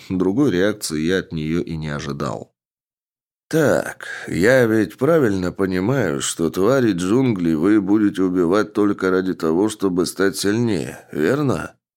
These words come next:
спросил хозяин болот. «Да, нас интересует только повышение уровней», честно ответил я Тибрану. «Отлично». Допель довольно улыбнулся.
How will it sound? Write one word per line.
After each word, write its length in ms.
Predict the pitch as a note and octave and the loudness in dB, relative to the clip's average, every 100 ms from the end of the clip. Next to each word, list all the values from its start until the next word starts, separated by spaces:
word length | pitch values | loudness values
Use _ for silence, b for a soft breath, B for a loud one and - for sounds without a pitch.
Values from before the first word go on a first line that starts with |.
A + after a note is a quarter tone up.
| _ | _
спросил 520 | - E3+ F3 - A2 | -12 -6 -6 -2 -4
хозяин 600 | G#2 B2 G#2 E2+ D2 D#2 | -2 -4 -2 -4 -4 -4
болот. 540 | E2 G2+ E2+ G1+ - - _ _ _ _ | 0 0 0 -4 -12 -20 _ _ _ _
«Да, 340 | C#3 C#3 F2+ | -2 0 0
нас 500 | C#2+ E2 F#2 F#2 E2+ | -4 -2 0 0 -2
интересует 600 | G2 F2+ F#2 F2+ A#2+ G2+ - | -4 -2 -2 0 0 -2 0
только 280 | G2+ G2+ | 0 0
повышение 640 | E2 F#2 F2+ - G2+ G2+ G2 | -2 -2 -2 -2 -2 -2 -4
уровней», 580 | G2 E2 A#1+ G1+ - - _ - | -4 -4 -6 -10 -16 -18 _ -6
честно 400 | C3+ C#3 A#2+ A2 | -4 -2 -2 -4
ответил 360 | F2+ E2 - | -2 -4 -2
я 180 | F2 D2+ | -2 -2
Тибрану. 720 | - G#2 G2+ D#2 A#1 G1+ - - _ _ _ _ _ _ | -4 -2 0 -2 -4 -10 -14 -18 _ _ _ _ _ _
«Отлично». 1120 | G2+ D3+ D3+ D#2 D2 D2+ - - E2 D2 - _ _ - | -2 0 -2 -4 -4 -4 -4 -2 -2 -4 -6 _ _ -6
Допель 480 | D#2 E3+ F#3 E3 | -2 0 2 0
довольно 540 | C3 A#2+ G#2+ E2+ D#2+ E2 | 4 2 2 0 0 -2
улыбнулся. 920 | - E2+ G2 G2+ F2 C2+ - - | 0 0 2 0 -2 -4 -8 -12